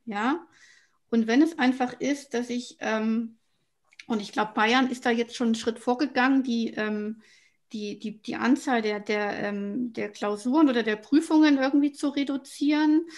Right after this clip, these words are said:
die bis Ende des Schuljahres geschrieben werden müssen. Und wenn ich einfach nur sage, äh, Leistungsmessung ist jetzt einfach erstmal nicht wichtig, sondern wir sind in der Krise, wir sind jetzt, äh, an einem Punkt, wo die Zahlen immer weiter hochgehen. Wir müssen jetzt einfach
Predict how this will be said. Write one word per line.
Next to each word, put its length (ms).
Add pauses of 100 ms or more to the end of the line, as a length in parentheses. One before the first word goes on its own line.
(340)
die 80
bis 140
Ende 240
des 160
Schuljahres 480
geschrieben 380
werden 160
müssen. 240
Und 160
wenn 120
ich 160
einfach 180
nur 160
sage, 400 (580)
äh, 280
Leistungsmessung 1200
ist 160
jetzt 200
einfach 300
erstmal 300
nicht 240
wichtig, 640
sondern 360
wir 120
sind 200
in 120
der 140
Krise, 540
wir 120
sind 240
jetzt, 340
äh, 300 (120)
an 140
einem 140
Punkt, 300
wo 60
die 160
Zahlen 400
immer 280
weiter 260
hochgehen. 600 (640)
Wir 100
müssen 340
jetzt 200
einfach 380